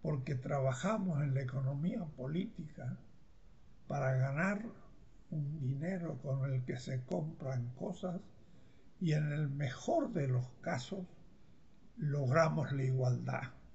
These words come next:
en una comunidad sin ricos ni pobres. ¿Pero para qué? Para ser felices.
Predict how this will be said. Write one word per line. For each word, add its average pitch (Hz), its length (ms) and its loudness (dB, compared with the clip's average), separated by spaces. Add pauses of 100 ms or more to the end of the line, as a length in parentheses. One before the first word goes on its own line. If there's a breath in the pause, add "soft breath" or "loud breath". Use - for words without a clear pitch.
(480)
en 139 200 2
una 147 400 2
comunidad 120 800 0 (300 loud breath)
sin 127 360 2
ricos 131 560 0
ni 123 200 4
pobres. 113 680 -4 (2250)
¿Pero 143 320 4
para 127 320 4
qué? 165 300 0 (2250)
Para 127 240 -2
ser 127 220 -2
felices. - 880 -8